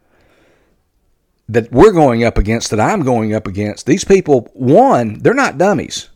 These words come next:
You know, they know the sport or the sports they're assigned to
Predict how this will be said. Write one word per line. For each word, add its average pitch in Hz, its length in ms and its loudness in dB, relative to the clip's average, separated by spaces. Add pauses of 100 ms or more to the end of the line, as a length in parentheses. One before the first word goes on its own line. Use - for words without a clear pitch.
(120)
You 135 140 -2
know, 147 120 4
they 175 220 2
know 208 280 4
the 131 100 0
sport - 720 0 (160)
or 120 140 0
the 113 100 -4
sports 156 520 -2
they're 135 200 0
assigned 135 580 -2
to 101 340 -4